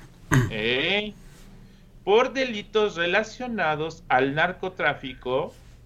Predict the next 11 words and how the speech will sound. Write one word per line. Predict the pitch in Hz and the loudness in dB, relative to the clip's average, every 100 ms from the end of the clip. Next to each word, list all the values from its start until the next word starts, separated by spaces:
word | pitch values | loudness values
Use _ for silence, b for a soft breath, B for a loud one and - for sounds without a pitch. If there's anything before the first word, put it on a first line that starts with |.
| - - | -10 -8
y | - | -4
solamente | - 185 208 175 170 - | 0 4 4 2 -6 -10
especifican | 180 - 120 - 139 143 147 | -10 -8 -10 -10 -10 -2 -2
estas | 127 123 147 147 | -2 -4 -6 -4
fechas, | 175 - 127 - | -6 -6 -12 -8
entre | - 127 123 127 123 | -2 0 0 0 -2
diciembre | 120 - 190 226 277 | -4 -4 -2 0 2
del | 262 160 | 2 4
dos | 139 127 | 2 0
mil | 143 170 - | -4 -4 -8
quince | 139 147 147 - 175 | -4 0 0 0 -2